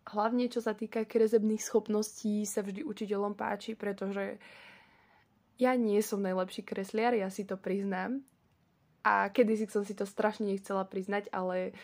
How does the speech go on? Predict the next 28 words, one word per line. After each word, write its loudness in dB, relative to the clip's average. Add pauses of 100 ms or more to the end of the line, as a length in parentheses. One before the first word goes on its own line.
(400)
priznávam 2
sa, 0 (340)
nie 0
som 0
najlepší -4
kresliar, -4 (640)
ale 8
v 4
navrhovaní 4
sa -8
zlepšujem, -2
to -6
sa -4
vám 2
musím -6
pochváliť, 4
už -2
je 2
to -8
oveľa 2
lepšie, -4 (560)
už -12
sa -2
to 0
aj 2
mne 2
začína 0
páčiť. -6